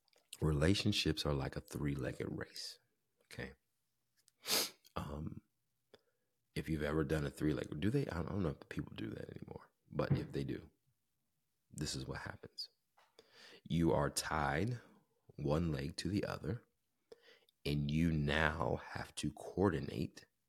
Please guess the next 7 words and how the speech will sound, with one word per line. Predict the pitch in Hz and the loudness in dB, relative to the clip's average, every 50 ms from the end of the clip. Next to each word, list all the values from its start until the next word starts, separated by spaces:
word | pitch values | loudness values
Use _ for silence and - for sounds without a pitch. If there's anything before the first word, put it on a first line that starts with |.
| _ - - | _ -12 -6
yourself | 69 67 67 - - - - - 55 - - 101 - - - _ _ _ _ _ _ _ _ _ _ _ _ _ _ _ _ _ _ _ _ - | -4 -4 -2 -2 -2 -2 -4 -4 -6 -8 -8 -12 -16 -20 -20 _ _ _ _ _ _ _ _ _ _ _ _ _ _ _ _ _ _ _ _ -6
toward | - - 85 78 71 64 67 73 78 78 | 0 0 2 2 2 2 4 2 2 2
a | - | 0
particular | - 76 71 - - 71 - - 82 87 | -4 -4 -4 -2 -4 -4 0 0 0 0
goal | 80 73 - 58 67 80 | 0 0 0 2 2 2
and | 87 82 71 | 2 2 -2
output | - - - - - - 76 80 117 | -2 -4 -6 -8 -6 -6 -4 -4 -4